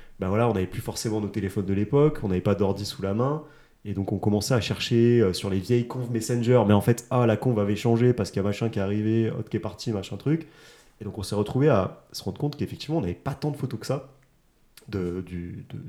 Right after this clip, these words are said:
de dix ans d'amitié, qu'on voulait quand même un peu avoir des souvenirs et en garder. Et donc on est parti sur, euh, on est parti sur un projet d'album photo. On s'est dit, bah, si on essayait de faire le point, on rassemble toutes les photos qu'on a,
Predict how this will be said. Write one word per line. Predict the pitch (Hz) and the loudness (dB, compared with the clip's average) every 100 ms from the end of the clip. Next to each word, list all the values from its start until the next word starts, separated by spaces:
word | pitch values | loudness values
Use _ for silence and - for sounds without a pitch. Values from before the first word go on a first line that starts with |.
| - | -10
de | |
dix | 98 107 127 | -8 -2 0
ans | |
d'amitié, | 113 101 107 214 | 0 -2 -4 -8
qu'on | - 92 | -6 -8
voulait | 95 92 92 90 | -4 -4 -4 -8
quand | - | -6
même | 107 101 | -6 -6
un | |
peu | 95 104 95 - - _ - - | -6 -4 -4 -8 -16 _ -20 -10
avoir | 104 92 | -4 -4
des | 87 | -4
souvenirs | - 117 170 117 | -6 -2 0 0
et | |
en | 95 | 0
garder. | 95 110 156 208 - - - _ _ - | 0 0 -2 -6 -14 -20 -20 _ _ -8
Et | 101 | -2
donc | 151 110 | 0 0
on | |
est | 95 | 0
parti | 95 104 - | 0 -2 -2
sur, | 170 - 95 | -2 0 2
euh, | 90 90 90 - | 2 0 -4 -8
on | 104 | -6
est | 95 | -4
parti | - 165 | -4 -6
sur | - 95 | -6 -8
un | |
projet | 85 117 127 165 | -4 0 2 6
d'album | 131 127 160 143 | 6 6 4 2
photo. | 113 101 123 170 | 0 2 0 -2
On | 87 | -8
s'est | - 92 | -8 -4
dit, | 135 | -4
bah, | 135 190 | -2 -2
si | - | 0
on | 170 | -2
essayait | 117 - 131 | -2 -4 -2
de | 101 92 92 - - - _ | -2 -2 -6 -16 -20 -20 _
faire | - 143 | 0 4
le | 113 | 4
point, | - 135 165 | 4 4 4
on | 113 | 4
rassemble | 107 110 135 127 | 0 0 -2 0
toutes | 233 226 | 0 2
les | |
photos | 165 147 143 139 | 0 2 2 2
qu'on | 113 | 4
a, | 117 190 202 | 2 0 -6